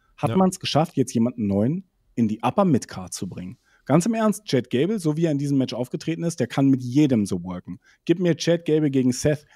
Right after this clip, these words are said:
Speaker 1: gib mir Chad Gable gegen Drew, gib mir Chad Gable gegen C M Punk. Ich sag's dir, weil der wird, der wird einfach Spießrutenlauf mit ihm machen. Dieser Chad Gable, so wie er in diesem Match gewrestelt hat, ist für mich ein Kandidat. Ich weiß nicht, ob er World Champion sein muss,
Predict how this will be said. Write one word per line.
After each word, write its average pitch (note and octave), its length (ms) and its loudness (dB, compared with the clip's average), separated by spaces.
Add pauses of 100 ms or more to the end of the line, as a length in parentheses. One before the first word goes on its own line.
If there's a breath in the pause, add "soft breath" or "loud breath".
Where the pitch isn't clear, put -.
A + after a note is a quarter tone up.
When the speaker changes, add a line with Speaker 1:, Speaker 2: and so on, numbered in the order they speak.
(120)
Speaker 1:
gib A#2+ 140 -6
mir B2+ 100 -4
Chad D#3 280 0
Gable C#3 220 2
gegen B2+ 260 2
Drew, C#3+ 280 0 (360 soft breath)
gib - 180 -10
mir G#2+ 120 -2
Chad C3+ 300 0
Gable C3+ 240 2
gegen B2+ 220 2
C C3 180 -4
M B2 100 2
Punk. F#3 240 -6
Ich - 120 -14
sag's - 280 -6
dir, F#2+ 200 -8
weil F#2+ 100 -2
der F#2+ 160 -2
wird, A#2+ 220 2 (260)
der G2+ 140 2
wird A#2 180 0
einfach A#2 300 2 (300)
Spießrutenlauf C3 840 0
mit G2+ 140 -8
ihm F2+ 80 -8
machen. F2+ 280 -10 (400 soft breath)
Dieser G3+ 240 2
Chad F3+ 260 -2
Gable, D3+ 240 0
so C3+ 160 0
wie B2+ 120 2
er A#2+ 60 2
in A2+ 80 0
diesem A2+ 200 0
Match A2 160 -4
gewrestelt G#2 420 -4
hat, F#3 200 -4
ist A#2+ 120 -4
für A#2+ 80 -4
mich A#2 200 0
ein A#2+ 80 0
Kandidat. G2+ 640 -2 (1040)
Ich - 180 0
weiß G#3+ 340 -2
nicht, G3+ 480 -2
ob C3 160 -4
er B2 140 2
World C3 200 2
Champion A#2+ 360 0
sein A2+ 240 0
muss, B2 400 -2